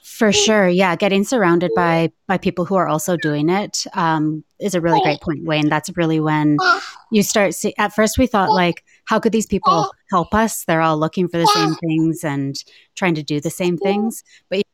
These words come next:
realize that it's the, the motivation and the like-mindedness and, you know, like, um, the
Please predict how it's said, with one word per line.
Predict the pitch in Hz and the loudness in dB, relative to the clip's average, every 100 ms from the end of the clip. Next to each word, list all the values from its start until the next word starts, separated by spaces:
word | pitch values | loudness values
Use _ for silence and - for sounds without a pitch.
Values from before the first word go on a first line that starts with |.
| - | -6
realize | 175 175 170 | 0 0 0
that | 165 | -4
it's | 156 - | -4 -2
the, | 170 175 - | -4 -4 -4
the | 185 165 | 0 2
motivation | 170 160 151 151 - 170 156 143 143 - | 2 0 0 -2 0 0 0 0 -2 -2
and | 160 147 147 | -2 0 -2
the | 151 156 147 147 151 | -2 0 0 0 0
like-mindedness | 151 151 165 147 147 147 147 139 143 - - | -2 -2 0 0 0 -2 -2 -2 -6 -10 -6
and, | 165 143 139 139 135 - - - _ 202 | -4 -2 -2 -4 -6 -10 -20 -20 _ 0
you | 170 | 2
know, | 151 | 4
like, | 156 151 - _ _ | 2 -2 -10 _ _
um, | 196 151 139 143 147 | 0 0 0 -2 -4
the | 156 143 143 | -4 -4 -4